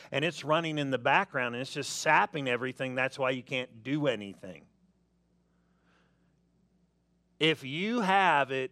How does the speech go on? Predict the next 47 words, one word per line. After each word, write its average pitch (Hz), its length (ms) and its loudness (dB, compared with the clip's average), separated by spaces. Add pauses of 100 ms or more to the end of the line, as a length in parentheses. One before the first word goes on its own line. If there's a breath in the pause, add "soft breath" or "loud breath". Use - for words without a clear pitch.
in 190 320 -4
you 120 340 -4
to - 160 -12
be 123 280 -4
a 104 60 0
pleaser 156 720 -4
of 107 160 -6
men, 123 400 -2
you've 147 320 -6
got 143 240 6
a 117 40 0
virus 120 580 2
running 113 300 -6
in 107 140 -8
the 104 80 -6
background, 110 720 0 (320 loud breath)
and 123 120 -2
it'll 131 200 0
slow 156 500 4
you 123 240 -4
from 127 260 -6
action. 120 520 -6 (1200 soft breath)
You 151 80 -4
know, 156 120 4
the 147 100 0
Bible 156 320 6
said 147 260 -4
that 131 140 -8
the 117 100 -2
righteous 127 640 0
are 120 140 -2
supposed 123 500 -4
to 117 80 -12
be 117 140 -6
as 110 140 -6
bold 113 420 2
as 101 180 -6
a 101 60 -4
lion. 98 540 0 (1400 soft breath)
So 147 200 -4
how 151 200 6
do 165 100 2
we 151 120 -2
get 151 180 0
those 139 300 -2
things 131 360 -6
not 131 380 2